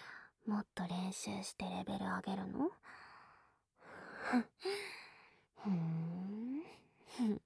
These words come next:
頑張るじゃん。いいよ。だったらさ、応援してあげるよ。私でおまんこいっぱい練習して、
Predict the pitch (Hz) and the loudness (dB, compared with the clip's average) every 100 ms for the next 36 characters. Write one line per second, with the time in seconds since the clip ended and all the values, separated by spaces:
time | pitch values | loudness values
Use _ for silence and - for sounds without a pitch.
0 | _ - 415 403 381 320 269 - 185 208 | _ -20 0 2 2 -2 -8 -4 0 2
1 | 220 220 190 - - - - - - - | 2 2 0 -4 -4 -4 -6 -14 -18 -18
2 | - - - - - - - - - - | -18 -20 -20 -20 -20 -20 -20 -14 -10 -10
3 | - - - 220 208 202 220 262 - - | -12 -16 -8 -6 -4 -4 0 2 2 0
4 | - - - - - - - _ _ - | -4 -10 -12 -14 -16 -18 -20 _ _ -4
5 | - - - - - - - - - - | 0 0 -2 -8 -8 -8 -6 -4 -2 -2
6 | - - - - - - - _ _ 240 | -4 -8 -10 -12 -14 -18 -20 _ _ -6
7 | 240 240 233 233 - 233 226 233 233 240 | -2 0 0 -2 0 0 2 2 0 2
8 | 294 339 - - - - - - - - | 2 2 -2 -8 -14 -14 -16 -20 -20 -20
9 | _ _ _ - - - - - 196 - | _ _ _ -20 -18 -16 -12 -8 -6 -4
10 | 196 - - 196 196 202 208 208 214 208 | -4 -6 -4 -2 0 0 -2 -4 -6 -8
11 | - _ _ _ _ 226 214 214 202 208 | -10 _ _ _ _ 2 2 -2 -6 -8
12 | - - - - - | -8 -8 -8 -6 -4